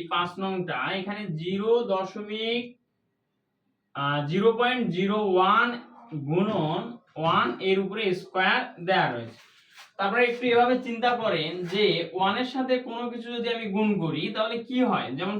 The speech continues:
পাঁচশো গুণন হলো এক সমান কিন্তু পাঁচশোই হবে। ছয়শো গুণন যদি আমি এক করি তাহলে কি হবে? ছয়শোই হবে। আবার ধরেন এখানে আমি হাফিজুল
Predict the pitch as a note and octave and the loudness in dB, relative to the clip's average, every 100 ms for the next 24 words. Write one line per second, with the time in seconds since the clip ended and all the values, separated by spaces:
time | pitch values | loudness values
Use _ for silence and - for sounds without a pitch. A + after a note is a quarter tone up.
0 | - G3 G#3 G3+ - - A#3 A#3 B3 B3+ | 0 2 2 0 -12 -12 -2 0 2 0
1 | F#3 G3+ G#3+ A#3 A#3+ A3+ A3 A3 G#3+ F3+ | -2 -2 -2 -4 -6 -8 -8 -6 -6 -2
2 | F3 D#3+ - G#3+ G#3 A3 G#3 A3 G#3+ A3+ | 0 -2 -4 -6 -4 -4 -6 -8 -8 -10
3 | - G3 F#3 - G#3 A3 F#3 D3 E3+ B3 | -4 -2 -2 -2 -2 2 0 2 0 0
4 | - - _ _ _ _ - F#3+ F#3+ G#3+ | -4 -16 _ _ _ _ -8 2 4 4
5 | G#3 - A#3+ A#3+ B3 B3 G#3 G#3+ A#3+ B3 | 2 -2 0 4 6 4 2 0 0 0
6 | A#3 A#3 A#3 A3+ A3+ A3 F#3+ G3+ - F3+ | 0 2 0 -2 -6 -2 0 0 0 -2
7 | C#3+ D#3+ A3+ C4+ - - - - G#3 A3 | 0 0 0 -2 -8 -18 -8 0 2 2
8 | A#3+ A#3 G3 E3+ E3 F3+ F#3+ F#3+ A3 A3+ | 0 0 0 -2 -2 0 0 0 -2 0
9 | A#3+ A3+ G3 G#3 C4 - - _ _ - | 2 2 0 0 -2 -6 -16 _ _ 0
10 | G3 F#3 D#3 D#3 D#3+ G3+ A3 A#3 A#3 A#3+ | 4 4 4 2 0 0 0 -2 -2 -2
11 | F#3+ D#3+ F3 F3 F3 - - A3 G3 A3 | -2 -2 -4 -2 0 0 -4 -8 -6 -4
12 | A#3 A#3+ | -2 -2